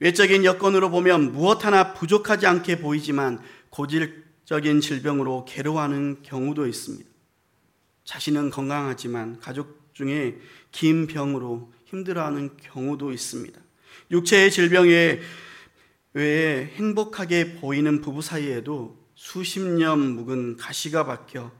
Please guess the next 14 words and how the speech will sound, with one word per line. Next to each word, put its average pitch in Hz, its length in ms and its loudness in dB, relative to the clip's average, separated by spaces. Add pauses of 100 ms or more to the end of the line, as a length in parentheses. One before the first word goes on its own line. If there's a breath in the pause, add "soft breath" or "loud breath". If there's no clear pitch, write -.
(440 soft breath)
양쪽 156 460 2
모두 139 220 -2
남이 143 280 0
모르는 139 460 -2
고통을 160 500 -2
겪는 131 560 -10
경우도 123 680 -12
있습니다. - 540 -14 (760 soft breath)
또 170 140 4
삶에 180 420 2
꼭 196 200 -2
필요한 180 360 4
무언가를 180 500 4
얻기에 156 560 2